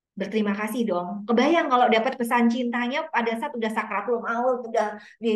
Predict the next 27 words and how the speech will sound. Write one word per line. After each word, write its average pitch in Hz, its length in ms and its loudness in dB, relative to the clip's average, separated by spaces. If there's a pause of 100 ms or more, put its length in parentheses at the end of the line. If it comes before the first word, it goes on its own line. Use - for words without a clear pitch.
ranjang 220 320 2
kematian, 226 640 -2
udah 214 400 -2
kelejotan 220 720 -2
sakratul 220 560 -4
maut 220 400 0
gitu 220 240 -2
kan? 339 160 -8 (400)
Sempat 285 400 -4
kita 330 240 -6
memperbaiki 330 560 -2
diri, 339 240 -2
sahabat? 359 400 -2 (800)
Tentu 170 240 -10
tidak 165 320 -6
sempat. 156 560 -12 (800)
Oke, - 560 -4
disinilah 185 400 -2
kita 202 560 -2
berterima 180 400 -6
kasih. 185 400 -2
Nah, 185 160 -2
ketika 175 320 -4
kita 175 160 -4
udah 175 160 -2
sampai 320 320 -2
pada 226 400 2